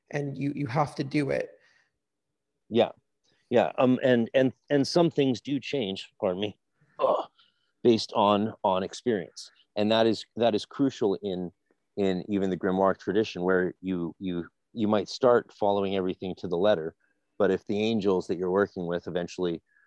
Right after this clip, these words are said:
Speaker 2: uh, like Adley, who I was just talking with on the podcast, the last episode, um, he was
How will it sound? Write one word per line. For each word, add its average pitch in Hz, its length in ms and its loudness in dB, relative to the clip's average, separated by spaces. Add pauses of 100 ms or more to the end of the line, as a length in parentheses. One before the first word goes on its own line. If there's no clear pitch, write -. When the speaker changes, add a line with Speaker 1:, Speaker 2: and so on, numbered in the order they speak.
(540)
Speaker 2:
uh, 101 160 6
like 95 180 2
Adley, 104 460 0
who 87 180 -2
I 82 80 0
was 82 140 -4
just - 240 -12
talking 85 300 0
with 78 120 -6
on 78 140 -4
the 76 60 -6
podcast, 80 640 -2
the 85 80 -6
last 80 320 -2
episode, 78 560 -6 (140)
um, 82 180 -8
he 95 100 -2
was 92 240 -2